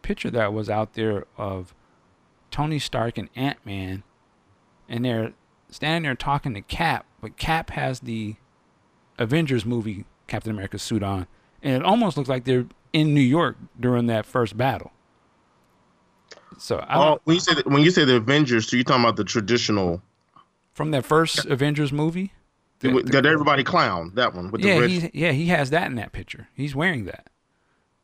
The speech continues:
Speaker 2: Hmm.
Speaker 1: And so I'm like, either it's a dream <laughs> sequence or Ant-Man and Tony Stark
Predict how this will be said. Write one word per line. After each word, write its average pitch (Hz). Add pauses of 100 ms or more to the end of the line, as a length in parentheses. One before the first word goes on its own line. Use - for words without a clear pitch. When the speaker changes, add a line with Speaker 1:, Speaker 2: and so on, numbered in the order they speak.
Speaker 2:
Hmm. 139
Speaker 1:
And 139
so 117
I'm 135
like, 117
either 151
it's 135
a 98
dream 175
<laughs> -
sequence 208 (640)
or 120 (480)
Ant-Man 147
and 117
Tony 156
Stark 143